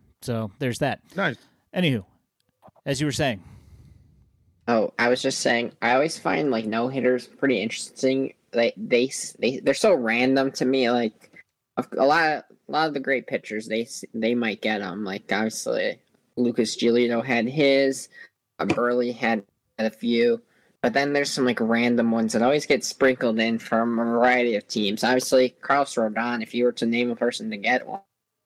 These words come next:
Speaker 3: you wouldn't think him, or twenty twelve when Philip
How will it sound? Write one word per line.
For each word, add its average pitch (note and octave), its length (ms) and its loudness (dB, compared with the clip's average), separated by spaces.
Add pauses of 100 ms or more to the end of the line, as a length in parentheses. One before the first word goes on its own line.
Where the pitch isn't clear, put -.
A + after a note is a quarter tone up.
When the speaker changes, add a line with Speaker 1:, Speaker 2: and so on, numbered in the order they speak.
(140)
Speaker 3:
you C3 80 2
wouldn't B2+ 340 0
think A#2+ 240 0
him, A#2 420 0
or A2 280 -2 (760)
twenty A#2+ 180 0
twelve B2+ 420 2
when A2 160 -2
Philip A2+ 380 0